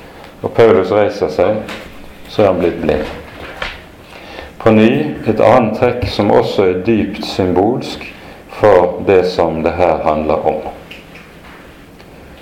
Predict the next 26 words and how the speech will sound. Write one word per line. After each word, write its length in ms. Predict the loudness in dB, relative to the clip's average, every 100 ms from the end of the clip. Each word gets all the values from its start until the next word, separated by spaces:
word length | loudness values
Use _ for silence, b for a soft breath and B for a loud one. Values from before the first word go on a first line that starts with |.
| B 2
Paulus 540 | 4 4 2 -2 -4 0
mente 520 | 4 4 2 0 0
om 160 | 0 0
seg 200 | 2 2
selv 400 | 4 4 4 -2 -10 B B B -2
at 120 | 2
han 160 | 2 4
hadde 480 | 2 2 2 2 0 -4 0
vært 240 | 0 0
seende. 500 | 0 2 2 0 -4 -6 -12 -18 -20 -20 B B B -20 B B B B
Nå 220 | 4 6 6
er 120 | 4 0
han 120 | -2
blitt 280 | -4 -4 0
det 120 | 0 2
han 200 | -2 -2
egentlig 480 | -2 -2 -2 -4 -2
var. 300 | -4 -8 -10 -6
Han 120 | -2
var 120 | -2
blind. 320 | -4 -10 -12 -18 -20 -20 -20 -20 -20 -20 -20 -20 -20 -20 B B B B B -18 -2
Ehm, 420 | 4 6 6 2 -2 -8 B
og 100 | 0 4
her 220 | 6 6
har 180 | 4 2
vi 100 | 0